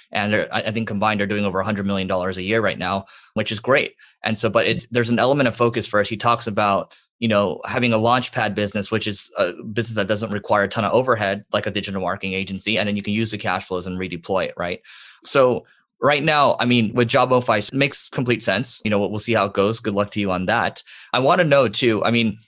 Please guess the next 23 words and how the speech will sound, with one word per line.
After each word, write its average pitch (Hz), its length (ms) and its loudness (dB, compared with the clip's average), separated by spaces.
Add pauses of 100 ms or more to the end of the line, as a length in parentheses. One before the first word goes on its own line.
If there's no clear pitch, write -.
what 135 260 4
other 151 180 4
businesses 120 540 0
do 113 80 -2
you 110 60 0
have 110 180 -2
right 110 100 2
now? 101 60 2
It 104 80 -2
seems 127 160 -2
like, 117 180 -4
like 107 220 0
you 113 60 2
have 113 160 -2
three. 120 420 2
How 135 180 4
are 160 80 6
you 139 200 2
running 117 340 2
these 107 160 0
businesses? 98 480 -4
Are 107 140 0
you 120 420 2